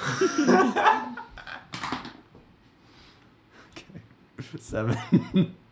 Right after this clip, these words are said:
Speaker 2: I have really low intimidation.
Speaker 1: Most people are like, "Uh,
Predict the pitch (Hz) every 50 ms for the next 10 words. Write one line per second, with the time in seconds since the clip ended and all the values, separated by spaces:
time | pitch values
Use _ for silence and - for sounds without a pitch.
0 | 151 - - - - 165 - 135 - - - 185 160 135 135 135 143 139 135 127
1 | 123 120 120 120 123 117 - 139 131 120 110 110 110 110 - - 107 107 107 -
2 | - - 202 208 190 - 190 190 202 196 - - 294 208 175 208 214 196 185 170
3 | 160 147 139 131 - - - - _ _ _ _ _ _ - _ _ _ _ _
4 | _ - - _ _ _ _ _ _ _ - 143 131 123 123 127 131 135 131 127